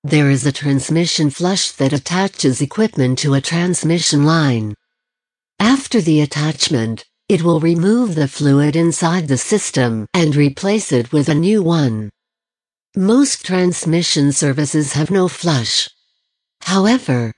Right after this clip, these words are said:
several transmission flushes have fluid services.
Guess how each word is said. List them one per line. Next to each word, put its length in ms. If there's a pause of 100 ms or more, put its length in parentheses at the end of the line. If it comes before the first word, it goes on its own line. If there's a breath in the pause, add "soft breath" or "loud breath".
(200)
several 540
transmission 880
flushes 580
have 180
fluid 480
services. 840